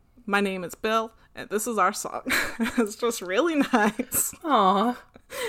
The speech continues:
Speaker 1: It gets me every time. <laughs> I just, I love that episode, and I don't know why. <laughs>
Speaker 2: I need to watch Friends, I need to watch Gilmore Girls.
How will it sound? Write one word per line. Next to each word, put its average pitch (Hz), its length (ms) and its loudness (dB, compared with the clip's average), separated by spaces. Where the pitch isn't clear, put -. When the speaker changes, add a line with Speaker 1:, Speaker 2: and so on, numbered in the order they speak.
Speaker 1:
It 220 320 -10
gets 226 240 2
me 302 160 -2
every 247 200 2
time. 226 460 0
<laughs> 220 100 -10
I 233 200 0
just, 254 560 -10
I 190 80 -6
love 196 300 -2
that 247 120 -2
episode, 170 540 -8
and 233 80 2
I - 20 -2
don't 170 260 -6
know 170 220 -8
why. - 180 -8
<laughs> - 720 -12
Speaker 2:
I 208 60 -6
need 208 180 -4
to 185 80 0
watch 156 540 -6
Friends, 190 480 -4
I 180 40 -2
need 160 220 -10
to 165 60 -10
watch 156 180 -8
Gilmore - 220 -14
Girls. - 360 -14